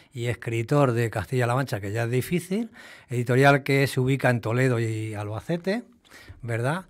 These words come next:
Y tiró una primera edición con humildad, con dignidad, pero con humildad, porque es lógico. Es que el, el negocio este de los libros,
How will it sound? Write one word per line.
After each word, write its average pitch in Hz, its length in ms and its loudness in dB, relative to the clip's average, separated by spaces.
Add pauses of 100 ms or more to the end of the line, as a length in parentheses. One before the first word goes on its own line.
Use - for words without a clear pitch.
(400)
Y 135 80 -8
tiró 135 220 2
una 156 120 8
primera 160 340 6
edición 185 500 4 (580)
con 127 160 0
humildad, 143 600 2
con 127 200 -4
dignidad, 131 560 0
pero 143 180 2
con 123 160 0
humildad, 131 540 2
porque 123 240 -2
es 139 80 2
lógico. 135 480 0
Es 139 80 -4
que 180 360 -4
el, 127 600 0
el 120 140 -4
negocio 156 340 -4
este 170 160 -4
de 175 80 2
los 160 160 4
libros, 170 460 2